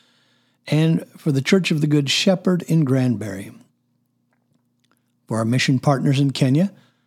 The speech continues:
Father Agacho, Clara Sabuto, and the girls and staff of Amazing Grace Children's Home. For our mission partners in Belize, especially Holy Cross School, students, teachers, and staff. And for our own school,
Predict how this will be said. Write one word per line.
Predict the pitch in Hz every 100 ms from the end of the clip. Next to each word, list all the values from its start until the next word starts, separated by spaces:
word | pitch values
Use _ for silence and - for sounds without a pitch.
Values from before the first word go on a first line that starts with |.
| _ _ -
Father | 123 131 120
Agacho, | 127 139 139 165 202 143 - _ _
Clara | - 127 120
Sabuto, | 135 123 143 143 170 180 - _ _ _ _ _
and | 143
the | 131
girls | 147 160 147
and | 190
staff | - 165 120 - -
of | 143
Amazing | 139 135 127 139
Grace | 127 117 120
Children's | - 156 123 120 117
Home. | - 127 104 98 120 - _ _ _ _ _ _ _ _ _ _ _ _
For | 196
our | 165 180
mission | 196 - 208
partners | 220 226 196 160
in | 185
Belize, | 180 208 208 95 - - _
especially | - - 143 - 151 131
Holy | 151 160
Cross | 147 160 151 - -
School, | - 165 180 202 185
students, | - - 147 165 -
teachers, | - - 139 - 127 - -
and | 151
staff. | 139 - 98 - - _ _ _ _ _ _ _ _ _ _ _ _
And | 123
for | 143 127
our | 135
own | 156 214 208
school, | - 123 165 180